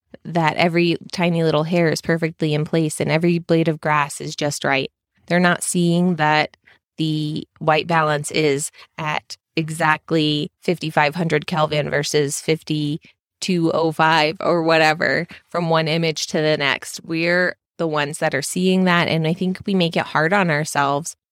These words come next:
when it doesn't need to be. And so that's something that really needed to come into my life this year, is that idea of ease. R-, really, ease for me is a way to give myself permission to let things be easy, to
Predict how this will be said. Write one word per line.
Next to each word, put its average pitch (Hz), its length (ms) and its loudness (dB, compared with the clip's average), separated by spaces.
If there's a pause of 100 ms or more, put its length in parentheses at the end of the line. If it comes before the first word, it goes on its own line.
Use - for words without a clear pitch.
(180)
when 170 180 2
it 165 100 0
doesn't 170 300 0
need 147 240 -2
to 170 100 -6
be. - 320 -6
And 156 160 -4
so 147 360 2 (120)
that's 165 320 -4
something 170 460 -2
that 147 340 -2 (300)
really 175 480 2
needed 156 380 0
to 165 80 -2
come 156 200 -2
into 151 240 0
my 147 220 0
life 151 340 0
this - 300 -2
year, 151 220 0
is - 240 -6
that 139 140 -8
idea 143 420 -4
of - 80 -6
ease. - 420 -6 (960)
R-, 135 160 -16
really, 196 500 2
ease 185 420 2
for 170 160 -2
me 160 440 -2
is 170 320 0
a 170 60 2
way 170 260 4
to 214 100 -4
give 185 180 2
myself 160 500 0
permission 151 760 0 (100)
to 175 140 0
let 165 260 2
things 139 320 0
be 135 120 -6
easy, 135 680 -6 (340)
to 156 480 2